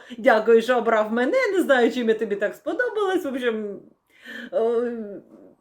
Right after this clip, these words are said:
де проходив конкурс, в якому я перемогла". Вот, ну таке, знаєте,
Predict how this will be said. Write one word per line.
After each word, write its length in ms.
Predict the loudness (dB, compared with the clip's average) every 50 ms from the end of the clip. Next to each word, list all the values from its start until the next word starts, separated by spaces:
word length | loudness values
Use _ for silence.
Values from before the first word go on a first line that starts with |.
| _ -20
де 220 | -2 2 4 4
проходив 480 | 4 4 2 4 4 4 4 4 4 0
конкурс, 440 | -2 -2 -2 0 -2 -2 -2 -4 -4
в 340 | -2 -2 -2 -4 -4 -2
якому 340 | -2 0 0 2 2 2 2
я 100 | 2 2
перемогла". 540 | 2 0 0 0 0 -2 -4 -4 -6 -8 -10 _ _ _ _ _ _ -20 -20 -14 -10
Вот, 300 | -6 -2 0 0 0 2 2
ну 80 | 2
таке, 300 | 2 2 0 0 0 -2
знаєте, 480 | -2 -2 -4 -4 -4 -2 0 0 0